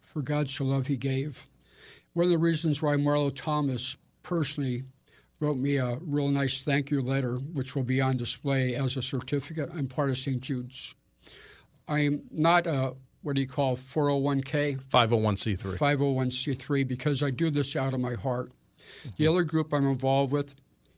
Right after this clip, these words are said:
Speaker 1: is Feed America, because as a veteran, I have a hard time accepting the fact that our children are starving to death in our streets. So I'm involved with Feed America. And also being a disabled veteran,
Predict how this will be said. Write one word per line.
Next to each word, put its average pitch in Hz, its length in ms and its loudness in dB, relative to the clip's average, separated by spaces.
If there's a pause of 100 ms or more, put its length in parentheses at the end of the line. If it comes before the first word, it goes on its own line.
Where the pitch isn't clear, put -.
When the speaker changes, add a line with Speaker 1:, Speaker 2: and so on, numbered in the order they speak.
(120)
Speaker 1:
is 135 200 -2
Feed 151 240 2
America, 135 500 2
because 143 320 0
as 160 200 2
a 147 60 2
veteran, 139 640 0 (180)
I 131 60 -2
have 151 160 0
a 143 60 0
hard 143 300 -2
time 139 220 0
accepting 135 500 -2
the 127 80 0
fact 131 340 -2
that 143 60 -2
our 127 160 0
children 139 420 -2
are 120 140 -2
starving 131 520 -2
to 117 60 -2
death 117 300 -4
in 123 80 -6
our 117 120 -4
streets. - 680 -6 (500)
So - 200 -2
I'm 139 360 0
involved 131 420 2
with 120 120 -4
Feed 135 260 -2
America. 127 560 0 (500)
And 139 120 2
also 139 340 2
being 135 260 2
a 127 60 2
disabled 131 560 0
veteran, 127 560 0